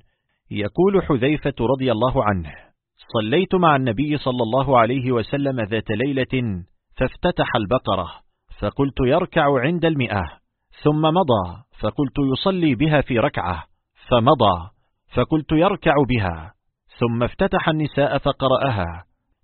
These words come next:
ثم افتتح آل عمران فقرأها،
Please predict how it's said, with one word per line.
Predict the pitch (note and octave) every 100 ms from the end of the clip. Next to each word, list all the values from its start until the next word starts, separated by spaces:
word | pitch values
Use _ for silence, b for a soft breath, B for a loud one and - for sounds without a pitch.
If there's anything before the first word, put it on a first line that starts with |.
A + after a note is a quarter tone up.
| -
ثم | B2+ A2
افتتح | G#2+ - D3 C#3 C#3
آل | A#2+ F3 F3+
عمران | D3+ C#3 B2+ C3+ D#3+
فقرأها، | D#3+ D#3 C#3+ C3 - B2 F2+ E2+